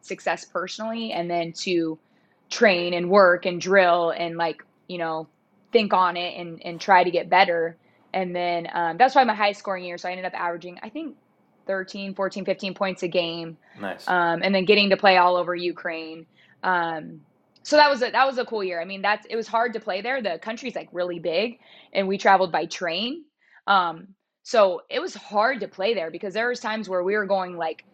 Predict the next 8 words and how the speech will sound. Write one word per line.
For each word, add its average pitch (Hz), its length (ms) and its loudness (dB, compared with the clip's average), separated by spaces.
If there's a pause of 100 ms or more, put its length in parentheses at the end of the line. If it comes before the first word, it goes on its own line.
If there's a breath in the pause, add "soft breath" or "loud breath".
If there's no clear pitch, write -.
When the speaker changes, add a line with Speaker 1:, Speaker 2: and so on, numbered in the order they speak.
(140)
Speaker 1:
twenty-seven 214 760 0
hours 190 420 2
by 170 180 0
train, 190 560 -8 (140)
like, 190 220 -4
across 202 420 -2
the 220 100 0
country. 262 600 -4